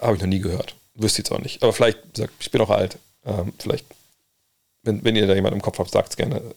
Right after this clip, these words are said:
ruft's gerne rein in den Kommentaren, dann, dann, äh, gucke ich das nochmal an, ob das so war oder nicht. Ähm,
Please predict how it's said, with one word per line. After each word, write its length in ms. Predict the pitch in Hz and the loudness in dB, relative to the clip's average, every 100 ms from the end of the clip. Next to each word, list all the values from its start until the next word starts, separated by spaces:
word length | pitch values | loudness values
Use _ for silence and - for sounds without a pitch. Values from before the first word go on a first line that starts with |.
| - | -2
ruft's 220 | 117 - | -2 0
gerne 200 | 101 95 | 0 2
rein 220 | 92 90 | 2 2
in 140 | 92 - | 0 -4
den 60 | |
Kommentaren, 460 | 131 98 - 98 104 | -4 -4 -2 -2 -2
dann, 180 | 113 117 - - - - - - - | -4 -10 -16 -20 -20 -20 -20 -12 -2
dann, 260 | 87 - | 0 0
äh, 200 | - - - | -2 -4 -2
gucke 200 | 110 90 | -2 0
ich 60 | |
das 20 | |
nochmal 180 | 90 92 | -2 -2
an, 60 | 98 | -4
ob 60 | |
das 140 | - - | -2 -4
so 100 | - | -2
war 120 | 104 | -4
oder 140 | - - | -4 -6
nicht. 240 | 107 - _ _ _ - - - - - - | -10 -14 _ _ _ -20 -20 -18 -20 -6 2
Ähm, 400 | 113 113 110 | 4 4 0